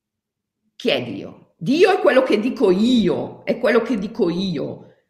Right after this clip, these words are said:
Ve lo predico io, Dio, ve lo dico io chi è Dio.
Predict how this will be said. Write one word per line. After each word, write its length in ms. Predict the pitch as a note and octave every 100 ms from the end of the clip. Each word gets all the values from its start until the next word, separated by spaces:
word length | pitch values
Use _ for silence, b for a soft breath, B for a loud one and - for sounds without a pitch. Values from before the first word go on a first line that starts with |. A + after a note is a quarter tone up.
| _
Ve 220 | D#3 A3+
lo 180 | A#3+ A3+
predico 680 | B3+ C4 C4+ C4+ C4+ - G3
io, 840 | G3 C#4 B3+ D#3+ C#3 - - _ _
Dio, 480 | D#3+ D#3 B2+ B2+ -
ve 160 | F#3+
lo 140 | A3 A3
dico 480 | C#4 C#4+ C#4 A3 -
io 460 | B3+ C4 F#3+ D3
chi 180 | - D#3+
è 160 | C#3 C3+
Dio. 520 | D3 A#2+ A2 -